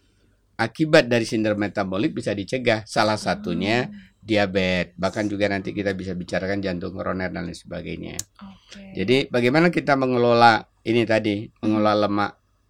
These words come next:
Speaker 1: eh, yang ada di tubuh kita,
Speaker 2: Mhm.
Speaker 1: mengelola,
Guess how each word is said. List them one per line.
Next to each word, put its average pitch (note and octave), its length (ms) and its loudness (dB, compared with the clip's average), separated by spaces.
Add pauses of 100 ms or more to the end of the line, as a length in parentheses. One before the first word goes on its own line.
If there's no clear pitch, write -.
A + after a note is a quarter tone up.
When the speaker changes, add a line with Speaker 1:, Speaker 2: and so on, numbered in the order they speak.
Speaker 1:
eh, G2+ 200 -4
yang G2 200 -2
ada G2 200 -2
di F#2+ 160 -4
tubuh F#2+ 280 -6
kita, G2+ 520 0
Speaker 2:
Mhm. A#3 400 -12
Speaker 1:
mengelola, G2+ 640 2